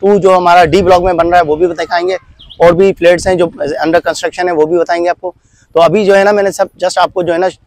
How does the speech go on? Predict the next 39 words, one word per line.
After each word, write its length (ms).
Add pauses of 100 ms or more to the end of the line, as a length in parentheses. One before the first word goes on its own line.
ये 240
शॉप्स 340
वगैरह 200
और 120
ये 80 (140)
शोरूम 360
वगैरह 260 (440)
जिनकी 200
पोजीशन 380
दे 120
दी 120
गई 160
है 120 (480)
तो 140
वो 120
मैंने 180
आपको 180
दिखाया 260
नया 220
नाज़िमाबाद 420 (100)
में। 80 (1600)
जी 120
दोस्तों, 280
जैसे 240
कि 80
आपने 220
देखा 200
आज 180
हमने 180
पूरा 220
दिन 140
अपना 260 (480)
नया 160
नाज़िमाबाद 420
में 100
गुजारा 380 (440)
और 100
आपको 340
मैंने 440